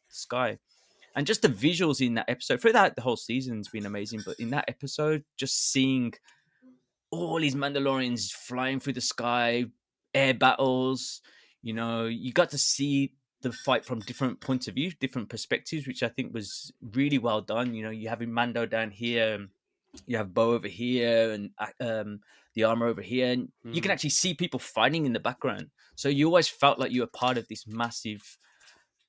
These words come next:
Speaker 1: battle. Uh, and yeah, just, like, how it came together for me was just, just super fun.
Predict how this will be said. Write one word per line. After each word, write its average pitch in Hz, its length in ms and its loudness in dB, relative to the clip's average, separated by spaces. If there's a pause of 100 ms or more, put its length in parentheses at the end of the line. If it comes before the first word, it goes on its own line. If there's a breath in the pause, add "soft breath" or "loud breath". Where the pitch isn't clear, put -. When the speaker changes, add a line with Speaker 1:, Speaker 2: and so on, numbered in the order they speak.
(160)
Speaker 1:
battle. 117 480 6 (460 soft breath)
Uh, 113 480 0 (100)
and 147 440 0
yeah, 208 200 0
just, 143 280 0
like, 139 160 2
how 170 160 4
it 180 140 0
came 156 160 0
together 131 400 0
for 139 180 -6
me 117 160 0
was 110 180 -6
just, - 420 -8
just - 520 -6
super 175 240 -4
fun. 113 440 -2